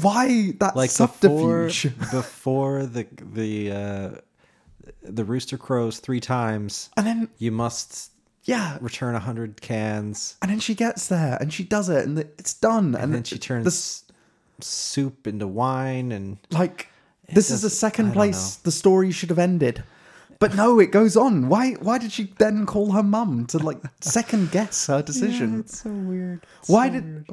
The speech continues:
Speaker 1: why did her mum then say, like, "No, obviously you're wrong. You"
Speaker 2: Yeah. It makes no sense.
Speaker 1: It's fucking
Speaker 2: Um,
Speaker 1: weird.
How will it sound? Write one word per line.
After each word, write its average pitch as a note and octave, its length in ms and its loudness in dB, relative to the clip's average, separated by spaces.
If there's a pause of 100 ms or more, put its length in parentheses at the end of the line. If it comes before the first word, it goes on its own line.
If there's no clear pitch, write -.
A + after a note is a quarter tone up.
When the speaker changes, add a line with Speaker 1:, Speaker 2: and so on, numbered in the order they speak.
(100)
Speaker 1:
why F#3+ 140 2
did B3+ 140 -4
her G#3 140 2
mum A#3 320 0
then D#3 160 0
say, F#3 180 -4
like, F#3+ 180 -4
"No, G#3+ 280 2
obviously F#3+ 480 -2
you're E3+ 180 0
wrong. D#3 480 0
You" C#3 220 -4 (880)
Speaker 2:
Yeah. C3+ 360 -4 (1080)
It B2+ 340 -8
makes A#2 560 -8
no A2+ 380 -6
sense. - 760 -8 (1700)
Speaker 1:
It's A#3 160 4
fucking C4 340 0
Speaker 2:
Um, A#3 120 2
Speaker 1:
weird. A3+ 500 -2